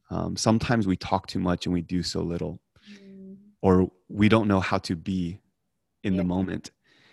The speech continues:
Speaker 1: And for me, my only desire that night was I wanted to be fully present with my pain and the pain of the reality of, of, of these eight victims,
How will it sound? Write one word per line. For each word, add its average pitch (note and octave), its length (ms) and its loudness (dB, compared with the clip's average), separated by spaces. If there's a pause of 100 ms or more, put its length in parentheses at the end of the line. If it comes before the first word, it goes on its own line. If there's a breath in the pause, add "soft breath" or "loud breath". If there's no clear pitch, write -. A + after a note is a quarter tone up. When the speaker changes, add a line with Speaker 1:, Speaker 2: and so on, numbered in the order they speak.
(560 soft breath)
Speaker 1:
And G2+ 240 6
for A2+ 160 4
me, A2+ 300 6
my G2+ 180 6
only A2 460 4
desire F#2+ 500 4
that F2 220 0
night F#2 420 0
was F2 480 0 (180)
I F2+ 100 0
wanted F#2+ 360 2
to G2+ 100 -2
be F2 140 -2
fully F#2+ 380 -2
present F2 600 2 (100)
with F2 200 -4
my E2+ 180 -2
pain F#2+ 460 -2 (320)
and F2 160 -2
the F2+ 80 -2
pain F#2+ 400 0
of F2 360 -4 (540)
the G2 140 0
reality F#2 560 0
of, F2 300 -6
of, F2 320 -8
of E2+ 140 -4
these F2+ 260 -4
eight F#2 200 -4
victims, - 580 -4